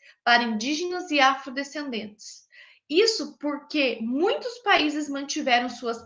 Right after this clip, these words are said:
políticas de escravização desses grupos. O documento, ressal-, ao ressaltar a existência de uma única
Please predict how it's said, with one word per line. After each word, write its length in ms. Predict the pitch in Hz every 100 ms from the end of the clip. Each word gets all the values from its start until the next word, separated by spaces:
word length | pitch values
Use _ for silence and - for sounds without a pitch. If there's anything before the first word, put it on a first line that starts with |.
| -
políticas 580 | 214 254 269 - 370
de 100 | 269
escravização 920 | 285 285 285 254 226 220 214 262 285 311
desses 360 | 277 285 277
grupos. 520 | 220 220 220 - - _ _ - - -
O 80 |
documento, 920 | 226 302 302 226 240 320 269 214 - - - - _
ressal-, 440 | 247 - 302 302 -
ao 160 | 294
ressaltar 800 | 370 359 359 302 302 262 220 214 220
a 160 | 240
existência 800 | 320 330 269 - 370 403 466 415
de 80 | 330
uma 220 | 311 302
única 400 | 359 523 554 -